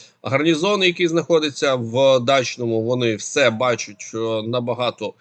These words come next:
а, краще, аніж ми з вами. І нагадаю, що випадків оточення за час настільки інтенсивних бойових дій, які зараз відбуваються, як не було, так, е, і я маю надію, що не буде.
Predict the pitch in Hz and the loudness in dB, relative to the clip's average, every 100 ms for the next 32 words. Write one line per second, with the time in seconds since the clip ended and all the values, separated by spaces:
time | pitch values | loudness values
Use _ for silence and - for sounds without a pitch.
0 | - _ _ - 117 - 143 120 - 110 | -20 _ _ 0 0 2 2 2 -2 -4
1 | 113 120 117 110 113 104 98 120 170 190 | -4 -2 -2 -2 -2 -2 -6 0 0 2
2 | 180 165 117 127 127 123 117 110 107 110 | 2 0 0 -2 0 2 2 0 -4 0
3 | 156 143 151 127 104 101 98 - - 156 | 0 2 0 0 0 -2 -6 -8 -4 0
4 | 127 110 135 143 107 110 _ 110 _ - | 0 2 2 0 0 -6 _ -20 _ -12
5 | 120 170 170 - 175 170 170 - _ _ | -2 2 2 2 -2 -2 -4 -10 _ _
6 | _ - 120 123 139 113 - 143 117 - | _ -12 -4 2 2 2 0 0 0 -4
7 | 117 143 131 - 147 131 127 117 127 117 | -4 -4 -2 -4 -4 -4 -4 -2 -2 -2
8 | 131 120 104 104 110 120 110 104 110 107 | -2 -2 -4 -2 -2 0 -2 -2 -4 -4
9 | 101 104 113 104 - 113 110 127 156 165 | -8 -4 -2 -2 -6 -10 -4 0 2 0
10 | - 143 104 127 120 - 110 101 117 156 | -2 -8 -2 0 -2 -2 -6 -4 2 2
11 | 175 - _ _ _ 131 143 135 - 131 | 2 -2 _ _ _ 0 0 0 -10 -2
12 | 127 123 117 _ 120 135 117 110 117 110 | 0 0 -2 _ -2 0 0 0 -2 0
13 | 113 117 110 98 104 101 92 - 107 98 | 2 2 0 -4 -4 -4 -6 -8 -6 -8
14 | 92 | -10